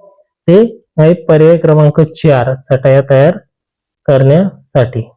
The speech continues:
अशा प्रकारचे नवनवीन जे व्हिडिओ आहेत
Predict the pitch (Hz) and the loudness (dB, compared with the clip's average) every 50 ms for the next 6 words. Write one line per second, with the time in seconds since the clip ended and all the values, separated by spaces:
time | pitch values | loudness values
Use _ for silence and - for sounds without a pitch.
0 | _ _ _ _ _ _ _ _ _ _ _ _ _ _ _ _ _ _ _ 151 | _ _ _ _ _ _ _ _ _ _ _ _ _ _ _ _ _ _ _ -4
1 | 143 - - 156 147 175 147 - - 147 139 - - - 143 143 147 147 - 156 | -4 -2 -2 0 0 0 -2 0 0 0 -2 -2 -2 0 0 0 -2 -2 0 0
2 | 151 143 139 143 143 143 143 147 147 147 147 139 143 139 139 143 147 143 151 151 | 2 2 2 2 2 2 4 4 4 2 2 2 2 2 2 2 2 2 2 2
3 | 147 139 131 | 2 2 0